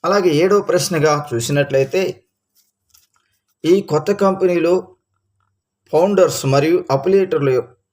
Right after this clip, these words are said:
యొక్క ప్రాధాన్యత ఏమిటి? సమాధానం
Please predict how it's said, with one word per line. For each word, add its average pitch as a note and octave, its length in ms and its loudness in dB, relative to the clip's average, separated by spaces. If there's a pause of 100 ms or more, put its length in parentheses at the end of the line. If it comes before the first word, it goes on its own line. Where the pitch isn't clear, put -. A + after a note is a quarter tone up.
యొక్క C3+ 240 -2
ప్రాధాన్యత D#3 720 0
ఏమిటి? C#3+ 640 -2 (720)
సమాధానం E3+ 680 0